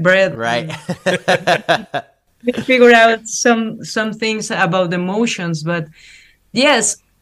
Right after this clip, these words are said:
Speaker 1: I, I don't speak English. I didn't speak English when I received the, the call for,
Speaker 2: Mm-hmm.
Speaker 1: for Marvel. So all the, my cast, my self-types, uh, in English, I, I just do, did for, for,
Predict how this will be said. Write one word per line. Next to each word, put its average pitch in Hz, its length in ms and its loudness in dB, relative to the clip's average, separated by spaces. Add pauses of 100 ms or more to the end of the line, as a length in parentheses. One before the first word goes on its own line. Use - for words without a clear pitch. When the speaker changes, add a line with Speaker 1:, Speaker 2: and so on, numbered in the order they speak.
(440)
Speaker 1:
I, 233 200 4
I 226 160 0
don't 220 220 -4
speak 220 280 -8
English. 226 440 -2
I 220 180 2
didn't 233 320 0
speak - 260 -6
English 240 400 -2
when 202 180 -4
I 202 80 0
received 202 520 -6
the, 190 240 -6
the 180 140 -2
call 196 420 -2
for, - 100 -10 (180)
Speaker 2:
Mm-hmm. 110 200 -2
Speaker 1:
for 180 160 -6 (180)
Marvel. 190 400 -12 (360)
So 196 420 -6
all 233 260 0
the, 240 220 -2
my 202 300 -4
cast, 214 680 -2
my 190 180 -6
self-types, 185 1000 -4 (100)
uh, 175 580 -4 (280)
in 190 160 -4
English, 226 640 -2
I, 214 240 -6
I 247 80 -4
just 254 300 -4
do, 240 340 -2 (320)
did 220 260 -6
for, 208 480 -4
for, 180 460 -4